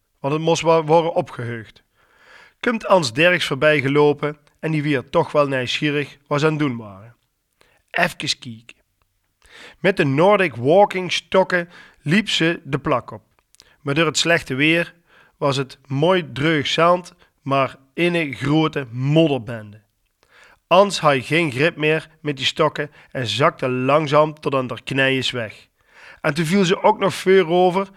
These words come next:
met haar gezicht in de modder. Met veel pijn en nog meer moeite is ze uiteindelijk omhoog gekrabbeld en met de modder aan de box naar huis gelopen. Onderweg werd nog wel gevraagd of ze een lift wou hebben, maar dat vond ze niet kunnen.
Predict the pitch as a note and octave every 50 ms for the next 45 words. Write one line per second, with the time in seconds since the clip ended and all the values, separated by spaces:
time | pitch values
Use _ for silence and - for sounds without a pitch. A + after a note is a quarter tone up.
0 | _ _ _ _ - E3+ F#3+ F#3+ E3 B2 C3 A#2+ G#2+ - D3 E3+ E3+ - - -
1 | _ _ F#3 F#3+ G3+ G3+ G3+ G#3 G#3+ A3 G3 D3+ A#2+ A#2+ - _ _ _ _ _
2 | _ _ _ _ _ _ - _ _ _ _ _ _ _ _ - C#3 D#3+ E3 C3+
3 | G2 G#2 C#3 F3+ G#3 G#3+ G3+ D3+ - - G3 G#3 G#3+ A3 A#3 - - - - C3
4 | C3+ D3 F3 F3+ - F3 D#3+ D3+ C#3 C#3+ D#3 E3 E3 D#3+ F3 E3 E3 - _ _
5 | - C#3+ C3 - - C#3+ C#3 C#3 - - - E3 F3 E3+ E3 E3 D#3+ - D#3 D3
6 | D#3 D#3 D3 - - C3 - - D3 C#3+ C3 C3+ C3+ C3+ - _ - - - -
7 | - _ _ - C3+ C#3 C3+ C#3 D#3+ D3+ D3+ C3+ B2 C#3 E3+ F#3 G3 F#3+ - -
8 | D3+ C#3+ C#3 C3+ G#2+ G#2 A#2 D#3 F3+ E3+ - - - D#3 D#3 D3+ E3+ D#3+ - -
9 | - A#2+ A#2 A#2 A#2 A#2 - _ _ _ _ _ _ _ _ _ _ _ _ _
10 | _ _ - - - _ _ - G3 G3 F3+ D#3+ C#3+ E3+ F#3+ G3 - - D#3 E3+
11 | F3 E3 D3+ D3+ C3 A#2+ D3+ E3+ F3 D3+ C3 A2 G#2 C3+ D#3 D#3 C#3 - - C#3+
12 | - - E3 D#3+ D#3+ F#3 G3 E3 F#3 E3+ D#3 C3 B2 B2+ B2+ A#2+ A2+ G#2+ _ _
13 | _ _ _ _ _ _ _ _ - C#3 C3+ D3 C3 C3+ D3+ D3+ B2+ - D3 D3
14 | C#3+ C3+ C#3 - D3+ C#3 B2+ B2 G#2+ - _